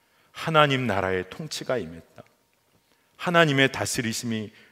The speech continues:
너희들의 삶에 임해야 한다. 하나님의 뜻대로 순종한다면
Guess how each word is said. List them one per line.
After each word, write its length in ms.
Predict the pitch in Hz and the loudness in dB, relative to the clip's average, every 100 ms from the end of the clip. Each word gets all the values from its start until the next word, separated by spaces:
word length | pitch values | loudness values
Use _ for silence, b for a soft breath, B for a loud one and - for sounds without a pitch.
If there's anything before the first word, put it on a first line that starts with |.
| b - | b -6
너희들의 500 | 110 160 147 147 147 | -2 0 2 2 2
삶에 340 | 127 110 113 | -2 -4 -6
임해야 400 | 113 87 101 98 | -6 -6 -8 -8
한다. 300 | 95 92 92 - _ _ _ _ _ _ _ _ _ _ _ _ _ _ | -10 -14 -20 -20 _ _ _ _ _ _ _ _ _ _ _ _ _ _
하나님의 640 | - 185 175 147 135 - | -4 4 4 6 2 2
뜻대로 380 | - - 170 151 | -6 -2 -2 0
순종한다면 1120 | - 160 151 139 120 101 95 90 101 69 - | -6 -8 -4 -4 -4 -4 -4 -6 -10 -12 -16